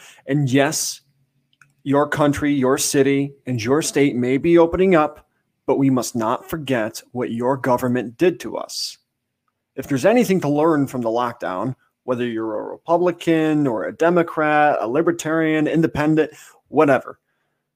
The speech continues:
uh, you, you gotta understand, after all of this, you had to have learned that you cannot trust your government. Let's talk about what's at the top of that list.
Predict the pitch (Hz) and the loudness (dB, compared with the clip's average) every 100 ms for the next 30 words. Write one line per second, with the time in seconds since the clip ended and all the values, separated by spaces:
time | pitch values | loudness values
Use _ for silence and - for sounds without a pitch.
0 | _ _ _ _ - 73 73 _ 101 _ | _ _ _ _ -18 -16 -18 _ -20 _
1 | _ 139 143 143 - - 139 160 117 131 | _ -4 -4 -4 -10 -16 -4 -4 -2 0
2 | 165 156 147 - 151 123 - 156 110 58 | 2 2 -2 -2 -2 -2 -4 -4 -4 -8
3 | - _ _ - 127 - - 160 123 71 | -16 _ _ -8 -6 -2 0 2 0 -4
4 | 104 123 110 - 175 175 131 127 113 127 | -8 -8 -10 -8 -2 0 0 -2 -2 -2
5 | 98 82 - _ _ _ 107 120 - 123 | -4 -6 -12 _ _ _ -10 -8 -4 -2
6 | 113 117 - - 113 - 110 117 101 - | -2 -4 -6 -10 -10 -12 -8 -8 -8 -14
7 | - _ _ _ _ _ _ _ _ _ | -20 _ _ _ _ _ _ _ _ _
8 | _ _ _ _ 143 - 170 170 156 151 | _ _ _ _ -6 0 2 2 2 4
9 | 143 - 156 156 143 - 120 147 123 113 | 4 0 -4 -2 -2 -4 -8 -4 -4 -6
10 | - - - 82 - | -10 -10 -10 -14 -16